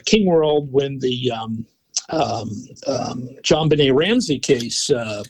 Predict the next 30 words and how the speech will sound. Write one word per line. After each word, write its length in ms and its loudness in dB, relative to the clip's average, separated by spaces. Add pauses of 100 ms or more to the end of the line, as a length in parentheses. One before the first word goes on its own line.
uh, 100 -2
came 300 0
about. 520 -2 (600)
And 300 2
of 120 -4
course, 420 2
we 560 -2 (240)
covered 400 2
that 240 0
story. 840 0
Uh, 280 0
as 240 -4
you 100 0
know, 400 2
it 140 -2
was, 400 -4
uh, 320 2
it 180 -6
was, 300 -6
uh, 180 2 (840)
in, 100 0
in 200 4
those 360 2
days, 420 2
these 240 -2
types 380 -4
of 80 -2
stories 580 0
commanded, 840 -2
um, 560 0